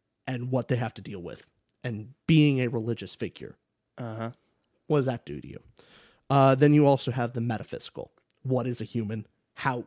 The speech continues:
Speaker 1: what is their purpose?
Speaker 2: Wait,
Speaker 1: <laughs>
Speaker 2: wait. So you're saying, you're saying this, one of your favorite sci-fi books here.
Speaker 1: Yeah.
Speaker 2: Two of those elements are very similar to Red Rising. So Red Rising was inspired, its color system,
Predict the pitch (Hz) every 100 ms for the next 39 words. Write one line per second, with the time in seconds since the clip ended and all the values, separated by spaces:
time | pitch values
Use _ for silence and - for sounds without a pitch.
0 | - 127 151 139 127 120 101 - 151 139
1 | - 131 - - - - 147 156 107 196
2 | - - - 160 127 - 170 135 160 190
3 | - 170 120 110 107 147 156 165 123 101
4 | 98 - _ _ _ _ 139 131 - _
5 | 151 147 151 - 139 120 - 120 107 98
6 | - - - - _ - 139 - _ _
7 | _ _ _ - - 214 202 139 117 101
8 | 95 92 - - - _ _ _ _ _
9 | _ _ _ _ _ _ - 117 98 110
10 | 151 156 117 98 98 101 98 98 107 127
11 | - - _ _ _ _ - 139 127 139
12 | 143 135 131 117 - - 131 123 120 -
13 | 139 147 135 107 - 98 107